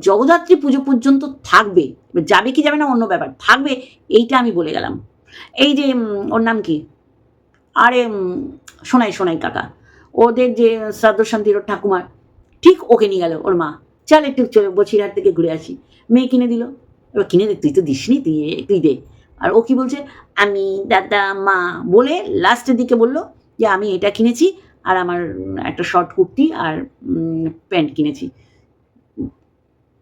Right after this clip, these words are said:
দেখুন, সন্তান সকার হলে, রোজগারে হলে মা বাবাকে তো দেখবে। কিন্তু টিনাকে কি তার মা বাবা প্রোটেক্ট করেছিল? সংসারটা বসতে না দেওয়ার সমস্ত পরিকল্পনা করেছিল।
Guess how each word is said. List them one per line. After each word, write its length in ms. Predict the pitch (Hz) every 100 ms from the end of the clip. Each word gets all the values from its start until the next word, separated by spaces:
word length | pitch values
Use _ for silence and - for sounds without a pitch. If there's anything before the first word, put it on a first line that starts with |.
| _ _ _ _ _ - - _ _ _ _ _
দেখুন, 260 | 226 269 190 - - _ _
সন্তান 500 | - 262 269 285 294 294 - _ _ _ _
সকার 420 | - 196 226 226
হলে, 300 | 185 156 156 _ _
রোজগারে 380 | 165 165 202 220
হলে 200 | 202 196
মা 120 | 196
বাবাকে 280 | 196 190 202
তো 120 | 196
দেখবে। 280 | 170 165 165 165 - _ _ _ _ _ _ _
কিন্তু 220 | 226 233 294 320 330 _ _ _
টিনাকে 320 | 202 220 247
কি 120 | 247
তার 180 | 262 262
মা 220 | 208 175
বাবা 220 | 185 202 240
প্রোটেক্ট 340 | 403 359 -
করেছিল? 340 | 403 415 277 269 185 _ _ _ -
সংসারটা 440 | 185 180 208 226
বসতে 360 | 185 185 - 214 214 - -
না 180 | 175 185
দেওয়ার 260 | 208 208 190
সমস্ত 400 | - - 247 277 -
পরিকল্পনা 540 | 202 180 165 160 156
করেছিল। 360 | - - -